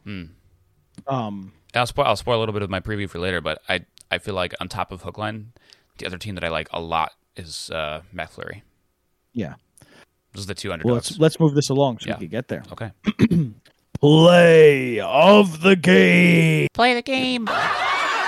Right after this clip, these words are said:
Speaker 2: It's still so funny.
Speaker 1: <laughs> It's obviously
Speaker 2: It's
Speaker 1: funny
Speaker 2: so
Speaker 1: because everybody's
Speaker 2: funny.
Speaker 1: laughing.
Speaker 2: I know.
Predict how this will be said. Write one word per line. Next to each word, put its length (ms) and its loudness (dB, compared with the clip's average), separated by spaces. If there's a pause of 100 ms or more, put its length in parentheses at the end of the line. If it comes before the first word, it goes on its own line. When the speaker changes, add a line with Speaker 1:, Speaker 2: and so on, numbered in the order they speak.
(2500)
Speaker 2:
It's 100 -18 (100)
still 180 -12
so 240 -12
funny. 260 0
Speaker 1:
<laughs> 220 -6 (1000)
It's 120 -8
obviously 260 6
Speaker 2:
It's 0 -
Speaker 1:
funny 160 -2
Speaker 2:
so 80 -2
Speaker 1:
because 140 0
everybody's 260 0
Speaker 2:
funny. 180 -8
Speaker 1:
laughing. 140 -16 (540)
Speaker 2:
I 140 -18
know. 340 -18